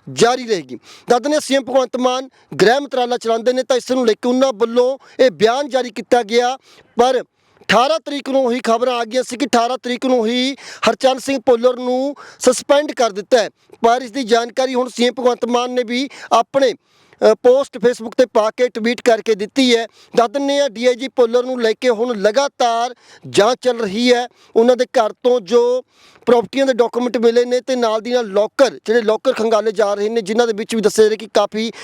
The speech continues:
ਪ੍ਰਾਪਰਟੀਆਂ ਦੇ ਡਾਕੂਮੈਂਟ ਜਿਹੜੇ ਮਿਲੇ ਨੇ, ਇਸ ਨੂੰ ਲੈ ਕੇ ਹੋਰ ਵੀ ਸੋਨਾ ਮਿਲਣ ਦੀ ਜਿਹੜੀ ਸੀ ਬੀ ਆਈ ਨੂੰ ਆਸ ਹੈ। ਦੂਜੇ ਪਾਸੇ ਇੱਕ ਫਾਰਮ ਹਾਊਸ ਜੋ ਸਮਰਾਲੇ ਦੇ ਨਜ਼ਦੀਕ ਹੈ, ਉੱਥੇ ਵੀ ਪੁਲਿਸ ਨੇ ਛਾਪਾ ਮਾਰਿਆ, ਜਿੱਥੇ ਕਿ ਉਸ ਦੇ ਵਿੱਚ ਵੀ ਕਾਫੀ ਕੁਝ ਬਰਾਮਦ ਹੋਇਆ। ਤਾਂ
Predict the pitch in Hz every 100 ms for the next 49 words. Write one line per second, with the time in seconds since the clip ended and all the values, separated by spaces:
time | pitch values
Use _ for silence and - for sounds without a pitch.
0 | - - 240 220 - 269 196 - _ -
1 | 170 240 226 226 254 254 196 233 226 208
2 | 240 240 254 233 240 202 196 240 220 180
3 | 262 294 285 233 240 214 175 214 233 214
4 | 214 233 233 - - - - 220 220 247
5 | 240 214 226 254 226 196 240 214 208 233
6 | 233 - 202 208 247 233 226 185 226 208
7 | 190 190 208 233 220 180 226 226 220 226
8 | - - 247 277 294 - 240 214 233 226
9 | 208 - 220 202 208 233 202 196 226 233
10 | 233 185 233 214 - 220 214 220 220 247
11 | 214 - - 226 196 170 185 208 254 214
12 | 220 240 233 - - - -